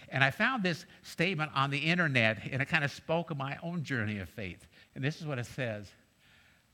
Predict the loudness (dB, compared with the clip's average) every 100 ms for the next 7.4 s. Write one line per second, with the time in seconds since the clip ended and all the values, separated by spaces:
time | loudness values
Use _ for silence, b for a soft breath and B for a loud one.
0 | 2 4 4 2 2 0 -4 -2 0 -2
1 | -4 -4 -4 -8 _ _ _ _ b b
2 | b -2 0 0 -2 -2 -4 -6 -6 -4
3 | -4 -2 -2 -2 -4 -4 -6 -6 -14 -20
4 | _ _ _ _ B B B B -8 -2
5 | 2 2 0 -2 -2 -2 -2 -6 -4 0
6 | -2 0 -2 0 0 0 -2 -6 -6 -8
7 | -2 -2 -2 -8